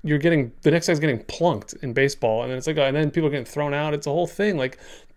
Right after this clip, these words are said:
I, I feel like they're just sterilizing it to a point of, and it's not that I'm a-, advocating, like, flaunting and all that, but, like, <laughs> you, if you break a rule, you can't, you can't even be in, like,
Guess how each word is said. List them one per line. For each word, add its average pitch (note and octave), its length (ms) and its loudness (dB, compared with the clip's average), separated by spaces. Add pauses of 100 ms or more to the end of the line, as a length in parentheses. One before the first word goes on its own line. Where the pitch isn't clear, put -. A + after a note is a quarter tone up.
(460)
I, C#3+ 220 -2
I D3+ 40 -2
feel G3 180 6
like F#3+ 200 4
they're D3+ 160 4
just C#3 320 -4 (160)
sterilizing C#3 680 4
it A2+ 120 -8
to C3+ 100 -2
a A2+ 60 -4
point B2 360 -6
of, A#2 320 -6 (1600)
and E3 120 2
it's C#3+ 160 0
not F#3 140 8
that F3+ 100 6
I'm D3 140 4
a-, D3 260 -4
advocating, C#3+ 440 2
like, A2 140 -4
flaunting D3+ 500 0
and G#2+ 100 -4
all G#2 80 -4
that, G#2 180 -4
but, B2+ 120 -8
like, B2 240 -6 (1500)
<laughs> - 420 -4
you, F3 220 2
if E3 180 0
you E3 60 2
break G#3 220 10
a E3 80 8
rule, D#3+ 400 10
you A#2 140 4
can't, A2 360 0
you C3+ 140 -4
can't C3 240 -2
even A2 240 -2
be A#2 180 0
in, A2+ 200 -2
like, G#2+ 220 -6